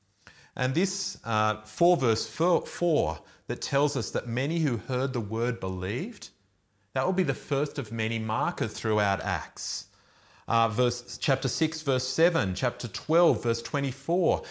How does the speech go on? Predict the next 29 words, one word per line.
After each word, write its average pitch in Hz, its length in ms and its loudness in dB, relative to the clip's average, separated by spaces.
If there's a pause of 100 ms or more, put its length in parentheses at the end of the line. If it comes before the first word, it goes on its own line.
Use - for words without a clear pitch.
(140)
chapter 156 280 0
nineteen, 143 680 0
verse 131 320 -2
twenty, 156 640 -6 (540)
that 117 100 -6
will 131 140 -2
tell 170 380 0
us 139 200 2
that 113 200 -6
the 120 80 -2
word 139 760 2
continues 143 760 -4
to 131 120 -4
grow. 120 420 -2 (1200)
And 120 260 -4
most 160 380 -2
of 143 140 -2
those 131 360 4
references, 185 760 -4 (400)
they'll 175 200 0
come 147 260 -4
straight 139 600 -2
after 151 420 -2
some 135 360 -4
kind 104 360 -4
of 104 160 -12
persecution 107 840 -8
or 92 180 -8
opposition, 95 680 -8